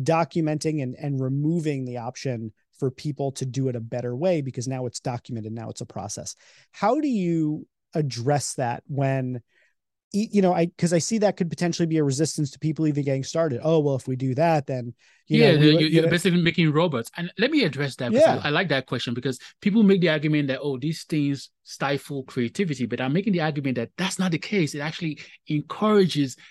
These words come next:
Speaker 2: creativity. So let me make that argument for you. So what kind of company would you want to work in? The one where you are encouraged to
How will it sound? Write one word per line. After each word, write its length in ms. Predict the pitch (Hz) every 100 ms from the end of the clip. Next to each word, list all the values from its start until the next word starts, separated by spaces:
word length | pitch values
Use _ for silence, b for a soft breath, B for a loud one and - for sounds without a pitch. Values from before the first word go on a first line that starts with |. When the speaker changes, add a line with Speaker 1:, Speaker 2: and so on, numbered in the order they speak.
| B
Speaker 2:
creativity. 520 | - 139 135 120 113
So 120 | -
let 140 | 165 202
me 100 | 185
make 160 | 160
that 180 | 139 135
argument 300 | 123 117 110
for 140 | - 110
you. 140 | 104 B
So 300 | - 190 175 _ _ _ _ _ _ _ _ - 151
what 240 | 247 302 -
kind 180 | 233
of 80 | 196
company 320 | - 185 175
would 200 | 160 147
you 100 | 151
want 300 | 135 139 143
to 80 | -
work 340 | 123 120 113 110
in? 140 | 101 B B -
The 100 | 147
one 400 | 185 262 240 170
where 360 | 165 147 139 B B B -
you 200 | 202 226
are 200 | 185 131
encouraged 840 | 151 151 - - 214 185 143 -
to 100 | 160